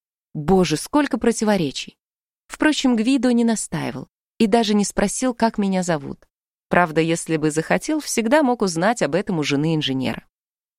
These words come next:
Мы распрощались у дверей моего дома, и в голове у меня тут же возникла новая иллюзия.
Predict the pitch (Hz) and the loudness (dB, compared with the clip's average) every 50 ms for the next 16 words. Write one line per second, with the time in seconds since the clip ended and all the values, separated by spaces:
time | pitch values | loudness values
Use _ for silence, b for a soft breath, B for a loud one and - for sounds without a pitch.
0 | _ _ - 196 214 208 208 202 - - 185 185 - - - 240 233 233 208 185 | _ _ 2 4 4 4 4 2 0 0 0 0 -2 -2 -2 0 0 0 0 -2
1 | - 165 156 147 156 156 165 190 180 170 170 165 156 165 160 147 147 135 127 120 | -2 -4 -2 0 0 2 2 2 0 0 0 0 0 -2 -2 0 0 0 0 0
2 | 123 - _ _ _ _ _ _ - 190 190 156 147 180 170 170 170 160 180 233 | -4 -8 _ _ _ _ _ _ -2 0 0 0 2 2 4 4 4 2 2 2
3 | 240 202 175 160 156 147 - - 220 175 160 160 147 160 156 143 147 185 196 - | 2 2 2 2 2 0 0 0 -2 -2 -2 -2 -2 -2 -2 -2 -2 -2 -2 0
4 | - 175 175 180 180 190 220 233 233 175 160 151 147 147 - - 185 175 170 175 | 0 0 2 2 2 2 2 0 0 0 0 0 0 -2 -2 -2 0 0 0 -2
5 | 156 131 - - - - | -4 -4 -6 -8 -8 -8